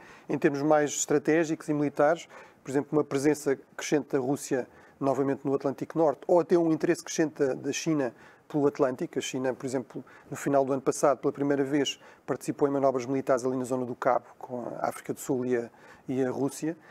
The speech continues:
Eh, e, e, portanto, acho que isso também valoriza, no fundo, eh, os nossos,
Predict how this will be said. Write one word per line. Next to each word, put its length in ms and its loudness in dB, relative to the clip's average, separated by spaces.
Eh, 340 4
e, 220 -2
e, 40 0
portanto, 300 2
acho 160 2
que 80 -6
isso 100 -4
também 240 4
valoriza, 640 2
no 100 0
fundo, 520 -2
eh, 400 -4
os 160 -4
nossos, 640 -2